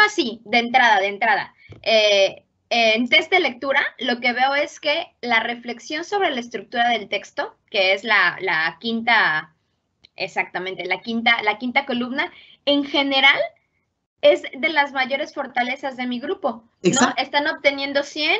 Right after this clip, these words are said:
Speaker 1: y, bueno, tenemos un cincuenta, pero al parecer es la calificación más baja. Y eso, pues, me lleva a pensar que en la parte donde hemos hablado de cómo es la, las diferentes estructuras de un texto, ¿no?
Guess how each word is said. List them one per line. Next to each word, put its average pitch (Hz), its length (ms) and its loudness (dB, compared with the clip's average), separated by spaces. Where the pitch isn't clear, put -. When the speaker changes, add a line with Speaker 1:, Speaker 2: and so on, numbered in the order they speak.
Speaker 1:
y, 262 100 -6
bueno, 220 240 -2
tenemos 226 360 -4
un 277 140 -6
cincuenta, 277 640 0
pero 226 220 2
al 208 140 2
parecer 220 420 2
es 277 60 -6
la 277 140 0
calificación 226 680 -4
más 214 200 -2
baja. 254 400 -2
Y 294 200 2
eso, 302 260 2
pues, 277 160 2
me 240 140 0
lleva 233 160 4
a 254 100 0
pensar 226 420 -2
que 240 400 -6
en 233 180 -2
la 220 180 0
parte 262 440 2
donde 214 280 -8
hemos 240 240 -8
hablado 226 320 -2
de 208 160 -6
cómo 247 260 -4
es - 160 -10
la, 214 180 0
las 220 160 2
diferentes 240 480 -4
estructuras 240 580 -2
de 226 60 -6
un 233 120 -4
texto, 247 380 -4
¿no? 226 180 -4